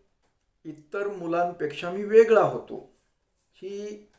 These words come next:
आमच्या गायकवाड गुरुजींनी ओळखलेलं होतं. हं? म्हणून त्यांनी माझ्यावर खूप मोठ्या जबाबदाऱ्या, मी लहानच होतो, मुलांसारखंच होतं. हं? सातवी आठवीचा मुलगा म्हणजे किती असणार आहे मोठा.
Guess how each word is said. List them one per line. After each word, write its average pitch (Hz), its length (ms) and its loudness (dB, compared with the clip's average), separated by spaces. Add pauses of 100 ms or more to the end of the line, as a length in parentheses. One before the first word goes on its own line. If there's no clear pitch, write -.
(140)
आमच्या 156 340 -12
गायकवाड 143 540 -6
गुरुजींनी 139 420 -10
ओळखलेलं 139 480 0
होतं. - 240 -14 (680)
हं? 254 120 -12 (800)
म्हणून 202 240 -12
त्यांनी 196 260 -4
माझ्यावर 175 500 -2 (100)
खूप 254 200 -10
मोठ्या 170 260 -4
जबाबदाऱ्या, 135 440 -2
मी 247 100 -4
लहानच 262 340 -2
होतो, 185 160 -6
मुलांसारखंच 202 680 0
होतं. 135 160 -10 (100)
हं? - 360 -20 (1300)
सातवी 131 260 -10
आठवीचा 220 360 -4
मुलगा 208 280 -2
म्हणजे 185 240 0
किती 131 280 -4
असणार 110 340 -6
आहे 101 60 -12
मोठा. 110 280 -14